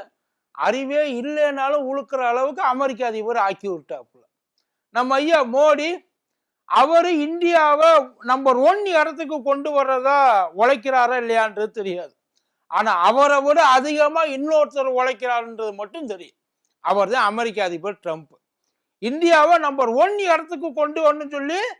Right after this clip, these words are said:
முட்டி மோதி இப்போ ஒண்ணாவது இடத்துல கொண்டாந்து வச்சிருக்காரு.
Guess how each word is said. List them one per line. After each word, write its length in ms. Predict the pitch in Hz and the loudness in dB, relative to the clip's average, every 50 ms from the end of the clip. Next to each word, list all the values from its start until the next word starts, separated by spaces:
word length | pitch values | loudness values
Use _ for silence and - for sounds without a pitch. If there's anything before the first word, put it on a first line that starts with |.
| _ _ _ _ _ _ | _ _ _ _ _ _
முட்டி 520 | - 214 269 330 - _ _ - 403 381 | -8 -6 -6 -6 -8 _ _ 0 0 0
மோதி 280 | 339 302 294 302 349 370 | 0 0 0 2 2 0
இப்போ 420 | 349 311 262 285 269 233 233 262 | -2 -2 0 0 0 0 0 -2
ஒண்ணாவது 420 | 285 339 359 370 359 349 349 339 330 | -2 0 0 2 4 4 4 2 0
இடத்துல 500 | 294 269 262 247 254 233 214 262 262 233 233 | 0 -2 -2 -2 -4 -6 -6 -4 -4 -4 -4
கொண்டாந்து 520 | 233 226 226 220 233 220 220 226 226 202 | -4 -4 -2 -2 -2 -2 -2 -2 -4 -4
வச்சிருக்காரு. 500 | 185 - 208 185 180 160 165 139 117 | -4 -6 -8 -8 -8 -8 -8 -10 -12